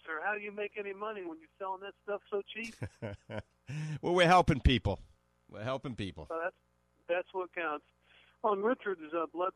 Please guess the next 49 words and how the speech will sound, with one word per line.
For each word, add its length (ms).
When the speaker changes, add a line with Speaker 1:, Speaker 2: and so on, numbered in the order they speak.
Speaker 1:
thinning 300
medication, 560
couldn't 220
he 0
just 160
take 160
a 60
low-dose 460
aspirin 340
and 120
get 140
thin 220
blood? 260
That's 200
what 200
I'm 100
doing. 240
Speaker 2:
Right, 320
yeah, 280
that's 260
all 240
up 140
to, 80
all 200
to, 240
uh, 160
his 160
cardiologist 800
is 100
one 180
that 120
would 100
have 160
to 80
discuss 500
that. 280
Uh, 200
but 200
many, 380
many 260
patients 400
are 60
on 160
low-dose 320
baby 380
aspirin. 340
That's 180
absolutely 540
correct. 480